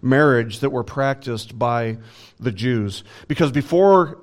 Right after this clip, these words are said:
getting married, a couple would take this first step of betrothal, uh, for an undesignated amount of time. It, it w-, it depended from marriage to marriage how long it was going to be. But since we don't,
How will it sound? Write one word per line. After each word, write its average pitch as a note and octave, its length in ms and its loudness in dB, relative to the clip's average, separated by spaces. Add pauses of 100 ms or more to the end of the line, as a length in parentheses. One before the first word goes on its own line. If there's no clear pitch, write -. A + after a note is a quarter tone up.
getting C#3+ 380 2
married, C3+ 480 2
a B2+ 80 0
couple D#3 380 0
would D3 180 -2
take B2+ 400 -2
this B2 320 -6
first - 560 -4
step A2 560 -4
of A2 240 -4
betrothal, C3+ 680 -2 (520)
uh, A2 260 0
for D3 240 -2
an C#3+ 80 2
undesignated C#3+ 600 0
amount A#2 180 -4
of A2 60 -6
time. F#2+ 280 -10
It, B2+ 400 -8
it A#2 180 -6
w-, A2+ 300 -8
it C3+ 100 -8
depended B2 480 -2
from B2 380 -4
marriage B2 380 -2
to B2 80 -8
marriage G2 440 -6
how A#2 200 -4
long A2 320 -4
it G2+ 60 -8
was G#2+ 140 -10
going G#2+ 200 -6
to G#2 80 -6
be. G2+ 280 -8 (540)
But C#3 120 -4
since E3+ 280 0
we D#3+ 120 2
don't, F#3 260 2